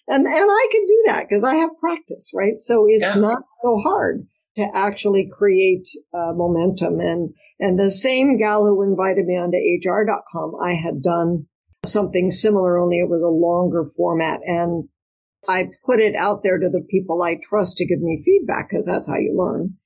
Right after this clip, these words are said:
Speaker 1: And she said, "Well, what's enrolling is you, right? I mean, even your little mistakes are cute. They're just so appropriate. They, it just makes me want to <laughs> like you so much more." And I thought, "Well, that's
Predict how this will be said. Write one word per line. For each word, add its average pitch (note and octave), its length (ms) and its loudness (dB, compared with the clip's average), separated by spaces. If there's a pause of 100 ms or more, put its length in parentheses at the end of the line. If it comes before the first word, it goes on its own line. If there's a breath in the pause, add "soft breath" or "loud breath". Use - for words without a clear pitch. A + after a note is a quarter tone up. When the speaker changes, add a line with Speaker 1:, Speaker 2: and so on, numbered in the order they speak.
(180)
Speaker 1:
And G3+ 460 0
she A#3 260 0
said, G#3+ 420 2
"Well, A3 240 2
what's C4+ 280 0
enrolling A3+ 640 2
is F3 360 -2
you, E4+ 360 0 (420)
right? G#3 320 0
I A#3 40 -2
mean, A3 260 2
even E4 400 2
your G#3 160 4
little E4+ 220 2
mistakes - 1000 -2 (160)
are G3 460 -2
cute. G#4 340 0
They're A#3 140 2
just B3 280 0
so C#4 160 0
appropriate. B3+ 380 -2
They, A#3+ 260 0
it C4 120 -4
just E4 240 0
makes B3+ 400 -2
me A#3+ 160 0
want B3+ 220 -2
to C4+ 100 0 (100)
<laughs> B3+ 100 -12
like G#3+ 440 -6
you F#4 100 6
so D4 260 0
much C#4 280 -2
more." G4+ 180 0 (320 loud breath)
And B3 180 0
I C4 180 0
thought, A3+ 280 -4
"Well, G3 320 0
that's - 600 -2